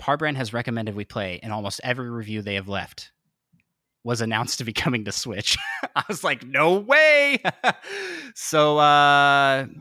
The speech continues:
stay tuned for our news segment. But before we jump into that, um,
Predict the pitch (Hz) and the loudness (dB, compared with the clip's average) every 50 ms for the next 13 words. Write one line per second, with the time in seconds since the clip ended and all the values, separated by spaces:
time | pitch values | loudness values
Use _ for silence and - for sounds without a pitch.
0 | - - - - - - 147 139 - - 202 196 165 - - - 135 131 123 120 | -20 -18 -14 -12 -8 -6 -4 -4 -4 -4 -6 -6 -8 -8 -4 0 2 2 4 4
1 | 120 113 120 160 185 - - 113 101 101 98 90 - _ _ _ _ _ _ _ | 2 2 0 -2 -2 -2 -2 -2 -4 -6 -10 -14 -18 _ _ _ _ _ _ _
2 | _ _ - 147 135 123 127 120 - 208 208 185 147 - 151 147 - 139 123 - | _ _ -2 -2 -2 -2 -4 -4 -2 -2 -2 -2 -2 -2 -4 -4 -6 -8 -8 -8
3 | 104 101 131 165 151 - - _ _ _ _ _ _ _ _ _ _ 123 120 117 | -8 -4 -2 -2 -2 -4 -6 _ _ _ _ _ _ _ _ _ _ -6 -4 -2
4 | 110 107 104 101 101 90 | -2 -2 -4 -6 -8 -12